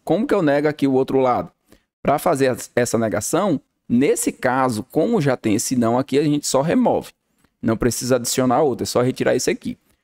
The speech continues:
Feito isso, agora a gente analisa qual das alternativas é a alternativa correta. Joana não estava, no caso, né? Não estava na capital e o time de João joga.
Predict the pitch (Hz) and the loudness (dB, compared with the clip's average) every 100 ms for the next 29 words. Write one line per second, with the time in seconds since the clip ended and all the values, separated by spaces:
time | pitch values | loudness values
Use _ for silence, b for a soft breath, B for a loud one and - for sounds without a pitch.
0 | _ _ - 202 208 208 202 - - - | _ _ -2 -2 0 -4 -2 -4 -6 -4
1 | 127 120 123 131 139 151 160 151 123 143 | 0 2 2 0 0 0 0 2 2 0
2 | 170 - _ _ _ _ 135 143 170 151 | -2 -4 _ _ _ _ 0 2 0 0
3 | 143 143 139 117 123 135 139 135 131 139 | 0 0 -2 -2 -2 0 2 2 2 0
4 | 131 - 123 143 180 117 - - _ b | -2 0 -2 0 0 0 -4 -12 _ b
5 | b _ - 110 143 135 135 202 226 220 | b _ -8 0 2 4 2 2 0 0
6 | - 123 135 165 165 - - 113 160 160 | -2 0 2 2 0 -2 0 2 2 0
7 | 117 - 120 165 156 120 139 247 123 120 | -2 0 0 2 2 0 0 -2 -2 -2
8 | - 120 107 110 110 113 - - 127 160 | 0 0 2 2 0 -2 -4 -2 2 2
9 | 226 _ _ _ - 190 226 - 160 147 | -2 _ _ _ -2 0 0 0 0 2
10 | 143 147 165 139 143 202 - _ _ 110 | 0 0 0 2 0 -2 -8 _ _ 0
11 | 131 135 92 78 | 2 2 0 -4